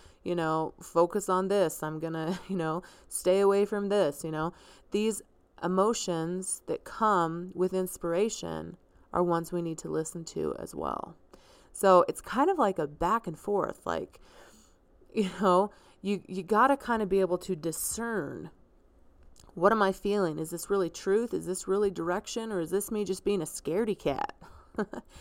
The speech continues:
Is this me wanting to pull up my excuses, my fears, and my doubts and be like, "Ah,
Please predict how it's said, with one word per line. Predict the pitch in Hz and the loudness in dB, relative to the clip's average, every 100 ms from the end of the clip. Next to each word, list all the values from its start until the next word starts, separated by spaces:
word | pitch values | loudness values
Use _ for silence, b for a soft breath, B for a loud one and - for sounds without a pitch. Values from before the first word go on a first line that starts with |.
| B B B | B B B
Is | - 202 | -2 0
this | 233 - | 0 0
me | 214 202 202 | 0 2 0
wanting | - 180 190 202 | 2 2 2 2
to | 175 | -2
pull | - 190 196 | -2 2 4
up | - | 4
my | 180 | 2
excuses, | 165 - - 208 214 185 165 | -2 -6 -6 -4 -2 -2 -2
my | 156 | -6
fears, | - 202 208 196 | -4 2 2 2
and | 175 | -2
my | 156 | -4
doubts | 147 180 196 - - | -2 2 2 2 -4
and | |
be | 160 | -2
like, | 170 214 | 2 6
"Ah, | 226 262 370 294 302 269 277 254 | 6 4 0 0 0 0 -2 -4